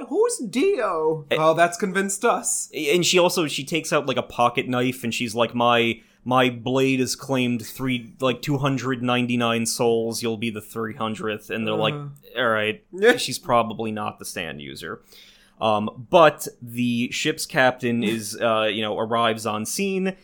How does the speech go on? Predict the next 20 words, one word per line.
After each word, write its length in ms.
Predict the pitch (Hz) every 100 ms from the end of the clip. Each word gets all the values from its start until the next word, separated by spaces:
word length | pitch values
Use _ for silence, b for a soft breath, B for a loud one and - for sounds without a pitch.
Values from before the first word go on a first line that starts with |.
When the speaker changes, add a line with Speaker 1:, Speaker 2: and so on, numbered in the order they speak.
| b b
Speaker 2:
In 380 | 127 131 131 135
the 140 | 127
original 340 | 139 170 170 151
Japanese 460 | 135 139 143 139 120
version, 400 | 131 127 120 117
he's 160 | 120
Captain 560 | - - 127 - 123 117
Tennille, 640 | - 117 123 139 151 170 151
Speaker 1:
Yeah. 180 | 131 143 -
Speaker 2:
a 120 | 113
reference 480 | 110 117 131 117 -
to 120 | 139
the 100 | 110
Captain 600 | 113 - 127 127 135 139
in 160 | 131 135
Tennille, 560 | 135 135 135 131 131 120
which 160 | 117
was, 160 | 117 104
like, 200 | 113 110
a, 380 | 110 110 -